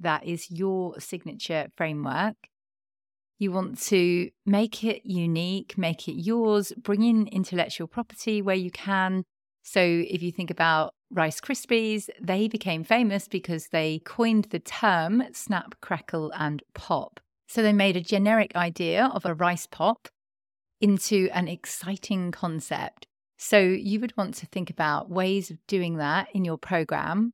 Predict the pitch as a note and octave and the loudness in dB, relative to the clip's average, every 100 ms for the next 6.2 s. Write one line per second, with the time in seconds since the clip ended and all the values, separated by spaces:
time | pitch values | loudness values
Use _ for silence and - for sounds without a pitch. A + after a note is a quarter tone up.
0 | - - A3 F#3 - - - - B3 A#3 | -6 -2 2 4 2 -8 -12 -2 2 2
1 | G#3+ G#3 F#3+ F#3+ F3 D3+ D3+ D3 - - | 2 2 2 0 2 0 -4 -8 -8 -2
2 | D#3 D3+ D#3 D#3+ E3+ B3 C4+ A3 G3 E3+ | 0 0 -4 -6 -4 0 2 2 0 -2
3 | F#3 F3+ F#3+ F#3 F#3 A#3 A#3+ A3+ A3 - | -2 -2 0 -2 0 0 0 0 0 0
4 | E3+ G3 B3 - - F3+ G3 - F#3+ F#3 | 2 2 0 -4 -2 0 0 2 0 0
5 | - D#3+ D#3+ D3+ - _ - D#3 D3+ C#3+ | 0 -2 -2 -4 -10 _ -2 0 0 0
6 | C#3+ | -2